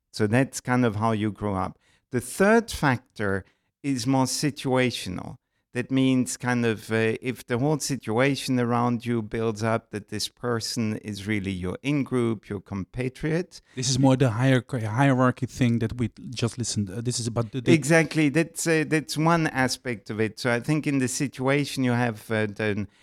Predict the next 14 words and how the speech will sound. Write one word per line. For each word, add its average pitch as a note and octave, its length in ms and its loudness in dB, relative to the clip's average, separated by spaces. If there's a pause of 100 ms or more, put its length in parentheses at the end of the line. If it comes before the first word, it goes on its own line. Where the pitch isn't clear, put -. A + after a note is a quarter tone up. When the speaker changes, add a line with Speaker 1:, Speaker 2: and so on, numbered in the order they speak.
(140)
Speaker 1:
how C3+ 180 2
much C#3 480 2
culturally A#2 1120 2
that, A#2 240 -2 (100)
uh, G#2+ 220 0
target C3 560 0
is - 180 -6
considered G#2+ 720 -4
part G#2 300 -4
of F#2 120 -8
your F#2 120 -2
in-group D3+ 600 -2
or E3 80 -2
not. E3+ 380 -6